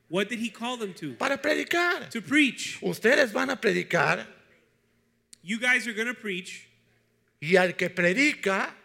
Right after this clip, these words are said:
Speaker 1: And to him who preaches,
Speaker 2: yo le doy autoridad
Speaker 1: I will give the authority
Speaker 2: para sanar enfermos. ¿Cuántos dicen gloria a Dios?
Speaker 1: to heal the sick, and we can say glory to God.
Speaker 2: Y autoridad para echar fuera espíritus demoníacos.
Speaker 1: And the authority to cast out demons.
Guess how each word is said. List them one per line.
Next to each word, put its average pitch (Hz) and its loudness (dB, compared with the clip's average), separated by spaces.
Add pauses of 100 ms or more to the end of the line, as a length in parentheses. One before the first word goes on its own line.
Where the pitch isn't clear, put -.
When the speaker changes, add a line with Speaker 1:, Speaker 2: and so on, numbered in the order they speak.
(120)
Speaker 1:
And 185 -4
to 185 -8
him 240 -2
who 247 -4
preaches, 262 -2
Speaker 2:
yo 220 6
le 285 4
doy 254 0
autoridad 175 0 (260)
Speaker 1:
I 196 2
will 247 -6
give 220 -6
the 233 -8
authority 180 -4
Speaker 2:
para 175 4
sanar 180 0
enfermos. 180 -2
¿Cuántos 196 -2
dicen 98 0
gloria 92 4
a - -2
Dios? 170 2
Speaker 1:
to 208 2
heal 247 0
the 269 0
sick, 214 2
and 185 0
we 190 -2
can 190 -2
say 202 2
glory 185 0
to 214 0
God. 170 -4
Speaker 2:
Y 196 6
autoridad 185 2
para 220 4
echar 202 0
fuera 240 2
espíritus 226 0
demoníacos. 226 0
Speaker 1:
And 185 -4
the 208 4
authority 220 0
to - -4
cast 196 0
out 185 -2 (360)
demons. 185 -6